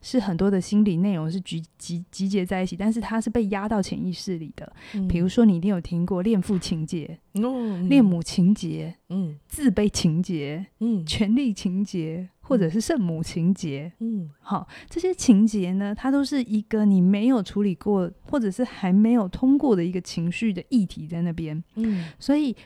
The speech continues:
Speaker 1: 不是你在支配这些情节，是这个情节，这个情绪在影响着你做反应。
Speaker 2: 而且，而且在你没办法控制状态下嘛。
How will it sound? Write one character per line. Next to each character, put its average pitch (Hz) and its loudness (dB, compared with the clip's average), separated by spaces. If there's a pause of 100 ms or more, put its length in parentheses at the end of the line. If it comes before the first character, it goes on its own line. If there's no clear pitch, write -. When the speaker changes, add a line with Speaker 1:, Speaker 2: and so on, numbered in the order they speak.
Speaker 1:
不 226 -4
是 330 0
你 214 2
在 220 -2
支 196 -4
配 196 2
这 180 2
些 185 2
情 156 -6
节， 147 -12
是 233 -6
这 269 -4
个 247 -2
情 170 0
节， 147 -6
这 220 -4
个 208 -2
情 160 -6
绪 247 0 (160)
在 208 -4
影 160 -2
响 156 -6
着 156 -8
你 160 -8 (100)
做 214 2
反 151 -8
应。 180 -2 (340)
Speaker 2:
而 214 -8
且， 220 -6
而 - -2
且 - -6
在 208 -6
你 151 -8
没 160 -8
办 208 -4
法 147 -8
控 175 -2
制 170 -8
状 156 -6
态 151 -8
下 147 -12
嘛。 113 -16